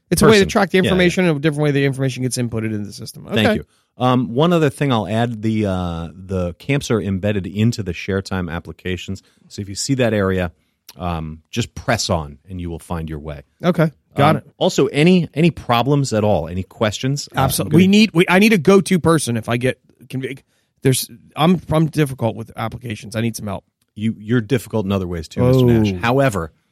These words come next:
Speaker 2: um, the, the man to call or contact is Nick MacGyver Sikowski, our
Speaker 1: Oh,
Speaker 2: very
Speaker 1: producer.
Speaker 2: own,
Speaker 1: Producer.
Speaker 2: our very own producer, Nick MacGyver Sikowski. Uh,
Speaker 1: Mm-hmm.
Speaker 2: his email address is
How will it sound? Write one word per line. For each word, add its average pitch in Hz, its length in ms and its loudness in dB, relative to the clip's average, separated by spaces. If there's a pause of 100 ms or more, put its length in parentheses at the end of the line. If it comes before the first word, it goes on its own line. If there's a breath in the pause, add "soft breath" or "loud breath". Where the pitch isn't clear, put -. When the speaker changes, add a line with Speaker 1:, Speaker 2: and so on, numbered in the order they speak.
(360)
Speaker 2:
um, 90 480 -2 (220)
the, 107 300 0
the 98 140 -4
man 113 260 4
to 123 60 0
call 92 520 -2
or 95 240 -2 (120)
contact 101 480 -2
is 85 260 -10 (120)
Nick 120 320 0
MacGyver 120 520 0
Sikowski, 123 440 -4
our 175 80 6
Speaker 1:
Oh, - 20 2
Speaker 2:
very - 200 6
Speaker 1:
producer. 180 180 8
Speaker 2:
own, 127 140 4 (220 soft breath)
Speaker 1:
Producer. 180 380 8
Speaker 2:
our 147 80 6
very 156 100 6
own 156 140 6
producer, 135 400 2
Nick 110 200 2
MacGyver 104 380 -2
Sikowski. 98 340 -6
Uh, 113 360 -2
Speaker 1:
Mm-hmm. 131 120 4
Speaker 2:
his 165 180 4
email 180 260 6
address 123 300 0
is 104 140 -2